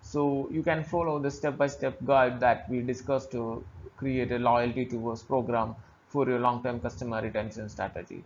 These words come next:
So, lo-, uh, so this is the way we can conclude the relationship marketing. Relationship marketing is a long-term view,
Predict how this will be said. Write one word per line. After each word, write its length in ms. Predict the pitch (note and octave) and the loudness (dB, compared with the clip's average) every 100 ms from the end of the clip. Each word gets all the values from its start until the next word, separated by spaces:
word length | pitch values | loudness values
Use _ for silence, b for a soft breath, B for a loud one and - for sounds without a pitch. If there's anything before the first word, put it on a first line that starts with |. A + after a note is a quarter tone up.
| - | -6
So, 120 | B2+ | 0
lo-, 600 | B2+ - B2 A#2+ A#2+ B2+ | 2 4 6 8 8 4
uh, 20 | |
so 220 | B2 C3+ | 2 0
this 480 | C3 C#3 - - - - | 2 -2 -4 -14 -18 -12
is 80 | - | -4
the 100 | C#3 | 2
way 260 | D#3 D#3 C3+ | 4 4 4
we 100 | C#3 | 2
can 180 | C3 B2 | 0 -2
conclude 480 | B2+ B2 C3+ C3 | -2 0 4 4
the 260 | A#2+ A#2 A#2+ B B B | 6 6 6 B B B
relationship 580 | - C3+ C3+ C3+ A#2 B2 | 2 6 6 4 -4 -4
marketing. 540 | A2+ A#2 B2 A#2 A#2 A2 B B - | -4 -4 -2 -2 -2 -6 B B 0
Relationship 440 | D3 D3 C#3+ C#3 | 2 2 -2 -2
marketing 380 | C3+ C3 C3+ C3+ | -2 0 0 0
is 100 | C3 | 4
a 40 | |
long-term 640 | B2+ D3+ E3 D3+ B2 A#2+ - A#2 | 6 6 6 0 0 -2 -4 -6
view, 460 | A#2 C3+ B2 A#2+ | -2 0 0 -4